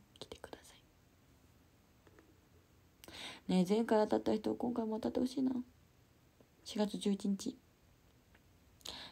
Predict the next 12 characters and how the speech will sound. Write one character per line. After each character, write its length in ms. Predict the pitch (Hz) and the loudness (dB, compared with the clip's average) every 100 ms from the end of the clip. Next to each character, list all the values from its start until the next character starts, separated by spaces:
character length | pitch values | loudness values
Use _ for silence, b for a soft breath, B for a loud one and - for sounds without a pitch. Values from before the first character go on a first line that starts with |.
| B | B
劇 220 | 180 196 | 0 4
場 140 | 202 | 4
公 140 | 202 202 | 8 6
演、 140 | 180 - - - _ _ - - - - - | 6 -2 -20 -20 _ _ -20 -20 -20 -18 -4
見 80 | 175 | 0
に 120 | 160 | 0
来 80 | - | -4
て 80 | - | -12
く 120 | - | -14
だ 100 | - | -14
さ 100 | |
い。 40 | - | -20